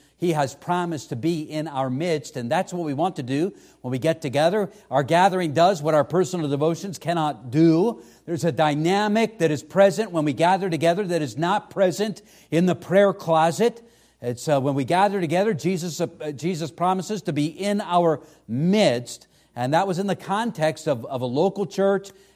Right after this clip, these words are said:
and so we want Him to be lifted up. With that in mind, there are times my wife and I will be walking at a mall. She'll have the, she'll, uh, at times we have the opportunity to travel together,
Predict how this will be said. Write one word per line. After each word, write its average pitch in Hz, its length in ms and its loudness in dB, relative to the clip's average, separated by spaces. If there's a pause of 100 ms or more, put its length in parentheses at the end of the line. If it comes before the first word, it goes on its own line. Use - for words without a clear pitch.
and 107 120 -12
so 147 540 -2
we 151 160 0
want 160 280 -2
Him 160 180 -4
to 143 80 -6
be 131 240 -4 (160)
lifted 139 480 -4 (100)
up. 113 480 -4 (1400)
With 185 140 -4
that 175 160 6
in 135 100 0
mind, 151 460 0 (840)
there 170 100 0
are 156 40 0
times 202 400 0
my 151 140 2
wife 202 320 2
and 165 100 -2
I 185 380 -2 (460)
will 120 100 -6
be 123 80 -4
walking 160 480 2
at 143 60 2
a 139 60 2
mall. 165 540 0 (200)
She'll 127 220 -6
have 135 200 -4
the, 131 140 -10
she'll, 139 260 -4
uh, 117 120 -2 (220)
at 117 140 -8
times 156 380 -2
we 131 300 -4
have 135 120 0
the 151 60 -2
opportunity 147 520 -2
to 131 140 -8
travel 147 400 -4
together, 131 540 -4